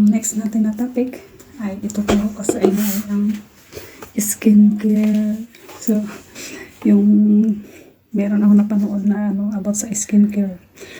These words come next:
So, kinumpare niya yung Hong Kong at Middle East kasi nasa Hong Kong siya. So,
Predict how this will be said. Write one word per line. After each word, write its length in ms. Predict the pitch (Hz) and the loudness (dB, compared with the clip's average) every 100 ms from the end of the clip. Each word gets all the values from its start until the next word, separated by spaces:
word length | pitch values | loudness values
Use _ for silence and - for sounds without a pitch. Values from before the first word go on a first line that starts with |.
| - | -20
So, 400 | - 202 208 208 - _ _ - | -10 -4 -2 -2 -6 _ _ -2
kinumpare 520 | 226 214 208 214 208 | 4 6 4 2 2
niya 240 | 208 208 | 4 2
yung 360 | 202 208 202 202 - _ _ _ _ _ _ _ _ - | 2 0 0 -4 -8 _ _ _ _ _ _ _ _ 2
Hong 200 | 202 196 | 2 2
Kong 240 | 202 202 | 0 -2
at 120 | 196 | 2
Middle 360 | 202 196 202 208 | 2 2 0 -2
East 280 | - - _ _ _ | -6 -10 _ _ _
kasi 240 | 220 208 | -6 -2
nasa 240 | 202 208 196 | 0 0 0
Hong 160 | 202 | 0
Kong 200 | 208 196 | 0 -2
siya. 200 | - 208 - - - - - _ _ _ | -2 -8 -14 -20 -20 -20 -20 _ _ _
So, 520 | - - 202 196 202 | -10 -2 0 0 -4